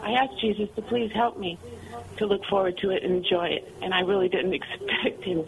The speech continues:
to. But then he put in my life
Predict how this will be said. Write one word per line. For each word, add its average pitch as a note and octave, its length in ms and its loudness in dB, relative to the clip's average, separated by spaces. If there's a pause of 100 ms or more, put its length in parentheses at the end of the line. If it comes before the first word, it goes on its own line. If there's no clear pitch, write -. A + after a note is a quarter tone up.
to. D#3 200 0 (720)
But F#3 160 2
then C#4 240 6
he E4+ 140 4
put A#3+ 280 2 (380)
in G#3+ 160 0
my G#3 260 2
life F3+ 380 0